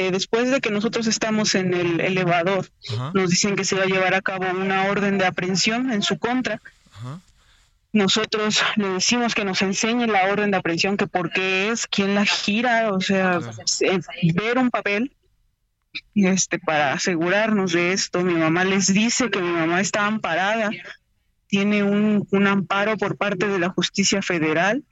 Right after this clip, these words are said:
Speaker 1: Se los enseña porque ella llevaba una hoja, llevaba su, su amparo encima de ella, o sea, lo traía.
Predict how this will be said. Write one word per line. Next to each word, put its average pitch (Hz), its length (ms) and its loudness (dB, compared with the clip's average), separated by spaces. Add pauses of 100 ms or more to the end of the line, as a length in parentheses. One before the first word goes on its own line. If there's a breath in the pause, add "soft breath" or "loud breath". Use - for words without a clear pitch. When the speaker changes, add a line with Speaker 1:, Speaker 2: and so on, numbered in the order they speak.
(220)
Speaker 1:
Se 208 220 -2
los 208 280 0
enseña 214 600 0
porque 190 280 -2
ella 220 120 -4
llevaba 190 600 0
una 190 500 2
hoja, 196 220 0
llevaba 208 400 2
su, 175 440 0
su - 220 0
amparo 202 500 -2 (200 loud breath)
encima 254 640 2
de 202 240 2
ella, 202 240 0
o 233 40 2
sea, 170 160 0
lo 160 200 -2
traía. 180 540 2